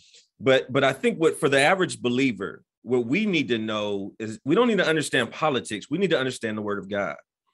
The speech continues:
We need to understand the basics of what it means to be human in twenty twenty-two. Um, and we need to give ourselves, um,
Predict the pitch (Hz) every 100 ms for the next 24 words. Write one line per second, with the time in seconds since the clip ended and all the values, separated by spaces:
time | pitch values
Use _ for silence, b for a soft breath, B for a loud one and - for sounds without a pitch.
0 | _ _ _ _ - 160 208 151 143 135
1 | 131 117 - 123 117 110 107 110 110 101
2 | 87 135 156 - - 107 - - - 110
3 | 117 139 139 143 135 117 107 101 131 127
4 | 90 - _ _ _ - 107 104 127 113
5 | 104 113 98 90 95 80 90 _ b b
6 | b b - 117 113 120 120 143 202 170
7 | 131 131 107 135 190 170 139 139 135 -
8 | 131 120 120 117 - - _ - 113 110
9 | 104 101